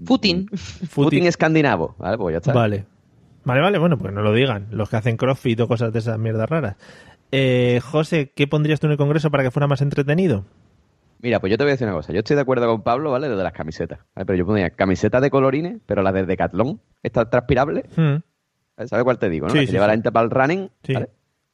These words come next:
Speaker 2: Eh, pues eso, que a las de Ciudadanos, pues, cam-, con, todos con camisetas de esa amarilla, transpirable,
Speaker 3: Que sea
Speaker 2: eh,
Speaker 3: todo,
Speaker 2: naranja.
Speaker 3: todo muy fos-,
Speaker 2: Los de
Speaker 3: muy fosfi, ¿no? Todo muy fosfi.
Speaker 2: Claro, claro, claro. Todo muy llamativo, ¿no? Muy cantoso, ¿no? Colores cantosos, ¿no?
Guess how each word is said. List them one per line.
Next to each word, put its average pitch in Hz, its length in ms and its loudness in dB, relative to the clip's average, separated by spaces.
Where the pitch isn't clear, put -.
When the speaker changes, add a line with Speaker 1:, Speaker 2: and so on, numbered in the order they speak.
Speaker 2:
Eh, 85 100 -8
pues 73 240 -4
eso, - 140 -8
que - 80 -4
a - 20 0
las 80 140 0
de 78 80 0
Ciudadanos, 85 520 2
pues, 92 160 2
cam-, 85 180 0
con, 92 140 0
todos 92 140 0
con 98 140 -4
camisetas 90 400 -2
de 87 80 0
esa 87 140 -4
amarilla, 107 360 0
transpirable, 123 540 -2
Speaker 3:
Que 131 100 -2
sea 104 140 0
Speaker 2:
eh, 101 60 0
Speaker 3:
todo, 139 100 2
Speaker 2:
naranja. 113 420 -2
Speaker 3:
todo 143 160 0
muy 156 160 2
fos-, 143 220 0
Speaker 2:
Los - 0 -
de 90 240 0
Speaker 3:
muy 143 100 2
fosfi, 127 420 0
¿no? 135 180 0
Todo 139 140 2
muy 131 120 0
fosfi. 113 500 -2
Speaker 2:
Claro, 110 240 2
claro, 104 220 0
claro. 90 240 -2
Todo 104 240 -2
muy 117 160 -2
llamativo, 92 420 -4
¿no? 85 60 -6
Muy 104 120 -4
cantoso, 101 440 -4
¿no? 95 100 -4
Colores 87 220 2
cantosos, 82 420 -2
¿no? - 80 -4